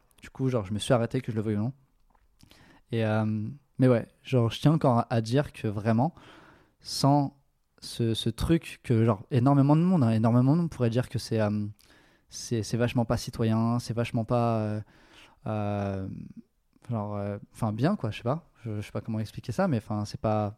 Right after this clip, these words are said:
c'est pas bien. Euh, très franchement, j'en ai, j'ai réussi à en faire quelque chose, genre, de magnifique. Enfin, j'ai réussi à en, à, à faire de ces trois mois, genre, de travail illégal, euh, j'ai réussi, en gros, à, à concrétiser, en gros, mon rêve, genre, d'être instructeur de plongée, euh, grâce à ça.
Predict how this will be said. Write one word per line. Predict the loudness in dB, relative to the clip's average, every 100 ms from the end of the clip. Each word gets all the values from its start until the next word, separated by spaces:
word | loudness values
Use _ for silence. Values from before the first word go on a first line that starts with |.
| _
c'est | -6
pas | -2
bien. | 0 0 -2 -18 -20 -20 -20 _ _ _
Euh, | -2 0 0
très | -2 -4
franchement, | -4 -2 0 2
j'en | 2 2
ai, | 0
j'ai | 0
réussi | 0 0
à | 0
en |
faire | -2 -6
quelque | -4
chose, | 0 0
genre, | 2
de | 0
magnifique. | 0 -2 -8 _ -20 -4
Enfin, | -2 0 -2 -4 _ _ _
j'ai | -2
réussi | 0 2 2
à |
en, | 4 4
à, | 4 2
à | 2 0
faire | 2 2 2
de | -2
ces | -4
trois | -6 2 4
mois, | 6 6
genre, | 4
de | 0 0 -2 -8 -20 -20 -20 _
travail | -2 2 6 6
illégal, | 4 4 4 2 -2 _ _ _ _ _ -20 -4
euh, | 0 0 0 -2 -4 -6 -10 -18 _ _ _ _ _ _
j'ai | -2 -2
réussi, | 0
en | 0
gros, | 4 4
à, | 4 2
à | 0
concrétiser, | -4 -4 -4 -4 0
en | 0
gros, | 0 0
mon | 0 2
rêve, | 2 2
genre, | 0
d'être | -2 -4
instructeur | -8 -4 -2
de | -2
plongée, | -4 -4 -2 0
euh, | -2 -4 -10 _ _ _ -10
grâce | -8 -6
à |
ça. | -4 -6